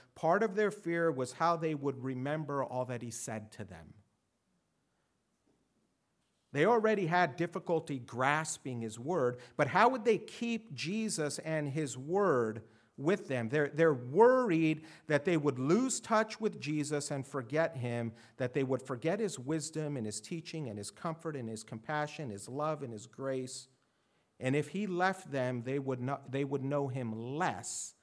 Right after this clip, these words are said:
not more. He would become more distant, not closer.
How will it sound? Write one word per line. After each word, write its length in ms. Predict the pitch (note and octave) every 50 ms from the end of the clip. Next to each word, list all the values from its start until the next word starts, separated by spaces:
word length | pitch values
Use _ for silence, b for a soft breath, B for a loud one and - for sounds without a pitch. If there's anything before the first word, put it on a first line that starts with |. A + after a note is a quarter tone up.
| b b b b b -
not 360 | B2+ B2 B2+ C3 B2 - C3+
more. 600 | C3 B2+ B2 B2 A#2 G#2+ G2+ - - - - _ _ _ _ _ _ _ _ _ _ _ _ _ _ _ _ _ _ _ _ _ _ _ _ _ _ _ _ _ _ _ _ _ _
He 120 | _ D3+ D3
would 160 | C#3 D3 B2+
become 300 | C3+ C#3 - - D#3+ C#3
more 380 | B2+ B2+ C#3 D#3+ F3 E3+ D#3 C3+
distant, 760 | G#2 A2+ A2 G2 - - - - G#2 G2 F#2 - - - _ _ _ _ _ _ _ _ _ _ -
not 320 | B2 A#2 A#2 A2 - - -
closer. 560 | - - A#2+ A2 G2+ - - - G2 F#2+